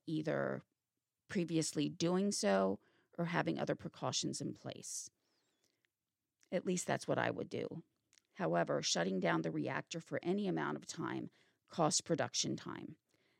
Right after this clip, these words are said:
And as we can see in sub-, subsequent aftermath,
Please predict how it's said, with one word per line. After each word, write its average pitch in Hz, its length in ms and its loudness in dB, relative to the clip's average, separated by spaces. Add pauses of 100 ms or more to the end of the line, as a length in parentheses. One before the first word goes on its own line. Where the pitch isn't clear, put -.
(140)
And 160 300 4
as 214 260 2
we 226 100 0
can 202 180 0
see 180 280 -2
in 170 120 4
sub-, 175 240 -4
subsequent - 800 -2
aftermath, 220 560 0